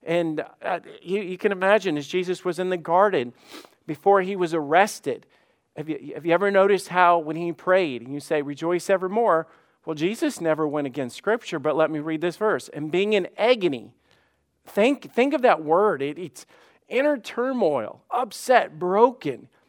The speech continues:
Says he prayed more earnestly and sweat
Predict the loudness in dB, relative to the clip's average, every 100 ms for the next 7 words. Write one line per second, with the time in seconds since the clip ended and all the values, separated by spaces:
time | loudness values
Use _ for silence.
0 | _ _ -12 2 2 2 -2 -6 -2 -2
1 | 2 0 2 0 0 0 -2 -6 -6 -6
2 | -10 -10 -12 -4 2 2 2